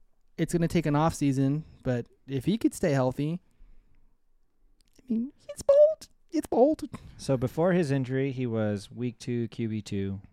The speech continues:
Speaker 2: week eight Q B one, week nine Q B four, week ten Q B three. So.
Speaker 1: I mean,
Speaker 2: Yeah.
Speaker 1: you wanna hear something crazy? That's more top five finishes than Justin Herbert had all last year.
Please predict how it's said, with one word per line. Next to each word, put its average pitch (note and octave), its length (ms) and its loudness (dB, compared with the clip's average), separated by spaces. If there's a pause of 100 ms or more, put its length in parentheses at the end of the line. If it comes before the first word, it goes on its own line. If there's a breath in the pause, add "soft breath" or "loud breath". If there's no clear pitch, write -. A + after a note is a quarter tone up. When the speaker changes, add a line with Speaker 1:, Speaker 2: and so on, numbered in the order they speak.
(260)
Speaker 2:
week G#2+ 280 -8
eight B2+ 260 -4
Q A#2+ 140 -6
B A2+ 120 -4
one, G2+ 440 -6
week G#2+ 240 -10
nine G#2 280 -4
Q G#2+ 140 -10
B G2+ 100 -6
four, F#2+ 400 -10
week G2 240 -12
ten F#2 220 -10
Q F2+ 160 -16
B F2 100 -16
three. - 340 -20 (1700)
So. F2+ 260 -10 (580)
Speaker 1:
I D#3 100 0
mean, C#3+ 300 0
Speaker 2:
Yeah. C3+ 160 -6 (140)
Speaker 1:
you C#3+ 100 -6
wanna D3+ 120 2
hear D#3 100 2
something D3 260 -2
crazy? D3+ 420 -2 (440)
That's C#3 220 -4
more D3 200 0
top C3+ 240 -2
five B2+ 160 -2
finishes C3 340 -2
than B2 120 -2
Justin B2 240 -4
Herbert B2 240 -4
had A#2+ 160 -6
all A#2+ 200 -6
last G#2 280 -12
year. G#2 160 -16